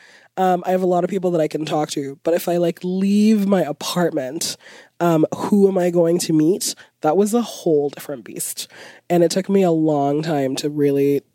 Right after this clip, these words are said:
deal with the fact that I was, um, I really didn't want to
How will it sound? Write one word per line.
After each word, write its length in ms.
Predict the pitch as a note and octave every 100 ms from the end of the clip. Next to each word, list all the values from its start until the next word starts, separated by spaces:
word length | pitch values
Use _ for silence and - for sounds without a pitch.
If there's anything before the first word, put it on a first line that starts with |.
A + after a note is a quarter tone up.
| E3
deal 320 | D3+ D#3 D3 C#3+
with 120 | D3+
the 100 | D3+
fact 300 | B2+ C3 -
that 140 | C#3
I 180 | C3+ C3+
was, 420 | C3+ C3 C#3 - - - - - _
um, 400 | D#3+ D3 C3 A#2 - D#3
I 60 |
really 420 | D#3+ D#3+ D#3+ D#3
didn't 240 | D3 C3 B2+
want 80 |
to 60 | B2